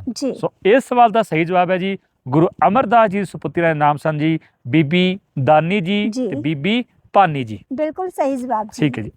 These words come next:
Speaker 2: ਅਗਲਾ ਸਵਾਲ ਜੀ।
Speaker 1: ਹਾਂਜੀ। ਸ਼੍ਰੀ ਗੁਰੂ ਅਮਰਦਾਸ ਜੀ ਨੇ ਕਿਹੜਾ ਨਗਰ ਵਸਾਇਆ ਸੀ?
Speaker 2: ਵਾਹਿਗੁਰੂ। ਗੁਰੂ ਅਮਰਦਾਸ ਜੀ ਨੇ ਕਿਹੜਾ
Speaker 1: ਕਿਹੜਾ ਨਗਰ
Speaker 2: ਨਗਰ
Speaker 1: ਵਸਾਇਆ?
Speaker 2: ਵਸਾਇਆ ਸੀ? ਜਿਨ੍ਹਾਂ ਨੂੰ ਪਤਾ ਹੈ, ਕੁਮੈਂਟ ਰਾਹੀਂ ਜਵਾਬ ਦੇ ਸਕਦੇ ਹਨ ਤੇ ਜਿਹੜੇ ਉਸ ਨਗਰ ਤੋਂ ਹਨ,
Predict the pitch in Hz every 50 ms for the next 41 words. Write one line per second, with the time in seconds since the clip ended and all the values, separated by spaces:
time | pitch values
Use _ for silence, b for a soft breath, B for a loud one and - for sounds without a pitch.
0 | - 185 202 208 196 170 - - 123 113 107 95 95 101 - _ - 311 277 226
1 | 214 - 196 254 233 - _ _ _ _ _ _ - - - 392 415 392 466 508
2 | - - 311 302 311 339 403 427 415 381 359 349 320 - 330 311 294 277 277 269
3 | 277 294 _ _ - 370 349 359 403 427 440 427 349 294 269 294 320 349 339 -
4 | 359 302 269 254 240 240 - - 233 233 220 151 139 165 165 143 131 104 113 110
5 | 113 110 117 147 185 202 233 233 - - 185 185 214 214 202 180 208 208 214 190
6 | 165 196 196 196 180 190 190 190 190 196 - _ _ _ _ _ _ _ _ -
7 | 202 226 226 233 226 226 226 202 180 170 175 175 156 190 185 190 160 139 151 -
8 | - 170 170 175 165 160 147 - - 139 123 113 110 135 156 170 180 175 170 -
9 | 165 160 180 175 160 156 165 165 151 - 143 139 143 139 127 135 135 127 131 117
10 | 123 123 117 110 127 156 156 - 185 170 160 175 180 156 165 185 185 196 180 b
11 | b b b b b - 143 143 147 147 147 147 139 120 160 190 220 254 247 -
12 | - - 233 180 185 190 180 247 220 - 277 247 196 185